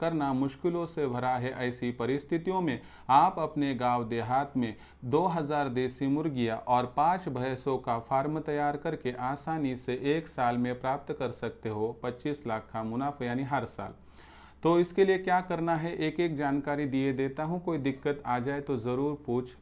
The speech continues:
लीजिए। और इंडियन मुर्गी पालन के नाम से हमने डिस्क्रिप्शन में WhatsApp ग्रुप की लिंक डाल रखी है, तो वहाँ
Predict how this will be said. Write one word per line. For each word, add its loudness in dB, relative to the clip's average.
लीजिए। -2
और 4
इंडियन 2
मुर्गी 0
पालन 0
के -2
नाम 0
से -6
हमने 0
डिस्क्रिप्शन -2
में 2
WhatsApp -2
ग्रुप 0
की 0
लिंक 2
डाल 0
रखी -4
है, 0
तो -4
वहाँ 2